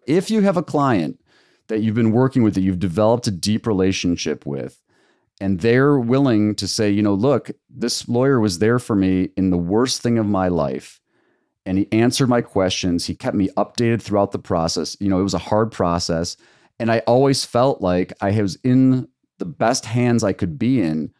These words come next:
throughout this process." Those are the things that people want to hear that, versus you see a lot of people, they'll do their testimonials and it's like, you know, "So-and-so got me ten million dollars."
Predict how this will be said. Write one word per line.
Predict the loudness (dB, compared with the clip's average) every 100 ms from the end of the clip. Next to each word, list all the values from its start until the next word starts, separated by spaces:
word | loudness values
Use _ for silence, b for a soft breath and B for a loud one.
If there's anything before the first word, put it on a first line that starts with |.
| _
throughout | -6 0 2 0
this | -2 -8
process." | -4 -2 -2 0 -2 -2 -8
Those | -6 0 0 2
are |
the | -2
things | -2 0 0
that | -2 -4
people | -4 -2 0 0 -2
want | -4 -2 -2
to |
hear | -4 -2 -2
that, | -2 -2
versus | -2 -2 -2
you | -2
see | -2 0
a |
lot | 2 2 2
of | 0
people, | 0 2
they'll | 2 2
do | 2
their | 0
testimonials | 0 -2 0 0 2 2
and | 0
it's | 0
like, | 0 0 -2
you | -2
know, | -2
"So-and-so | -2 0 0 2 0
got | 2 2 2
me | 0 0
ten | 0 2
million | 2 0 -2
dollars." | -4 -6 -12 -16